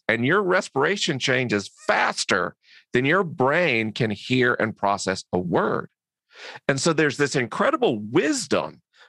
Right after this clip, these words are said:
in our bodies that if we learn to pay attention to and we learn to be in touch with, that's that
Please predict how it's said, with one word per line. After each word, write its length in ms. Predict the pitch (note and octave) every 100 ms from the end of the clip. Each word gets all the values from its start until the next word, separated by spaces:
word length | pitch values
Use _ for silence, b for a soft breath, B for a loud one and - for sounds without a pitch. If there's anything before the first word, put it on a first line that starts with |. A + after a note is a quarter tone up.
| b _
in 240 | D3 G3+ A#3
our 360 | D#3 D3+ B2+
bodies 580 | G#2 C#3 G3 A3+ G2 F#2
that 120 | -
if 80 | A#2
we 120 | C3
learn 400 | A2+ A#2+ F3 C4+ B3
to 80 |
pay 240 | F#3 C3 G#2+
attention 640 | F#2+ - E4+ E4 - -
to 260 | - - - _ _ _ - -
and 120 | A2
we 100 | A2+
learn 300 | A#2+ A3 C4
to 100 | E3
be 340 | B2+ B2+ A2 - b b -
in 180 | G#2+ G#2
touch 360 | - G#3 - -
with, 280 | G2+ F2+ _ -
that's 240 | E3 -
that 200 | - -